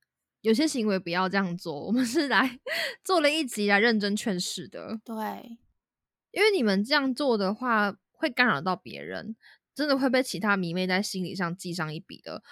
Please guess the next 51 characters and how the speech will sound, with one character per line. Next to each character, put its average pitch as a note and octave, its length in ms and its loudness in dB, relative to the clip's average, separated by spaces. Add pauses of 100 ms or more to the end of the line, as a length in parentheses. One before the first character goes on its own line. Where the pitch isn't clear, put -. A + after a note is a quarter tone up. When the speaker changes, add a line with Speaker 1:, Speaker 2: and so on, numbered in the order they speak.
(100)
Speaker 1:
或 E4 100 2
者 E4 40 4
有 A#3 120 6
些 B3 180 2
人 G3+ 220 0
因 A3+ 100 0
为 A#3 120 0
你 F3 80 -2
今 F3+ 180 -4
天 G3 260 0
的 E3 300 -2 (140)
举 B2+ 380 -12
动， D#3 220 -2
在 A3 120 0
演 E3 140 -4
唱 F3+ 200 -4
会 F#3+ 100 2
不 E3+ 200 -10
高 D#3 200 -2
兴， E3+ 220 -8 (340)
回 G3+ 160 0
去 G#3+ 140 -2
就 G#3+ 100 2
脱 E3 260 -4
饭 B2 260 -6
了。 C2 320 -14
Speaker 2:
没 G3 100 -10
有 F3+ 140 -8
错， - 360 -10
Speaker 1:
嗯。 G#3 40 2
Speaker 2:
有 G3+ 100 4
时 G#3 80 2
候 C4 120 8
脱 A#3 200 6
饭 A3+ 200 6
也 F3 60 0
不 F3 140 -10
是 F#3 120 -6
因 G3 80 0
为 G3 100 2
偶 G3 240 -4
像， F3+ 320 -4
就 F#3+ 180 -6
是 F#3 460 -6
可 G3 140 -4
能 F3 180 -6
是 G#3 280 -4
环 F3 360 -2
境 F#3 280 -2
或 F3+ 220 -6
是 F3+ 440 -6